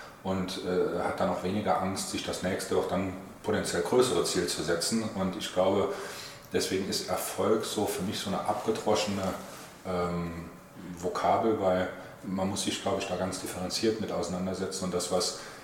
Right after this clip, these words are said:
extern oder insbesondere über die Presse und die Medien als Erfolg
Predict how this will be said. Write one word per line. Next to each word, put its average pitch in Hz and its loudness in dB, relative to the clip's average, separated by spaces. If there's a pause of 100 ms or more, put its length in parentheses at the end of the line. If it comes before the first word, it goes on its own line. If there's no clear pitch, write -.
(160)
extern 113 6
oder 95 8
insbesondere 98 2
über 92 2
die 90 0
Presse 107 4
und 95 2
die 92 0
Medien 110 6
als 98 2
Erfolg 92 4